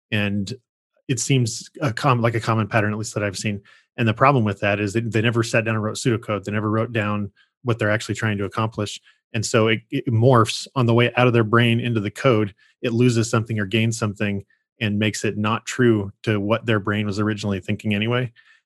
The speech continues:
And, you know, errors get introduced that, and if these s-, systems are complex enough,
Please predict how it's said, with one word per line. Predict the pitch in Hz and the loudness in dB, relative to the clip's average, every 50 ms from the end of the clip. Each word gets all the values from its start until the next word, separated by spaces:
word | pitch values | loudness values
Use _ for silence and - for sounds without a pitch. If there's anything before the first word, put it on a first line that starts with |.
| _ _ | _ _
And, | - 104 101 101 98 98 95 92 - - - | -4 -2 -2 -2 -2 -4 -6 -8 -10 -12 -8
you | - 113 | -4 -4
know, | 107 107 - _ _ _ _ _ - | -4 -4 -4 _ _ _ _ _ 2
errors | 139 131 135 123 113 | 4 6 6 6 6
get | 127 117 | 4 4
introduced | 117 110 - 113 104 113 107 104 - - - | 4 2 0 -2 0 0 0 0 -2 -4 -6
that, | 120 120 - - - - | -6 -6 -6 -6 -4 0
and | 123 113 | 0 0
if | 113 117 | 0 0
these | 120 113 - - - | -2 -4 -4 -4 -6
s-, | 135 139 | -6 -4
systems | - - - - - 120 107 | 0 0 0 2 2 0 0
are | 113 | 0
complex | - - 117 107 - - 165 - - | 0 0 -2 -2 2 2 0 2 2
enough, | 123 107 98 92 - | 0 0 0 -2 -4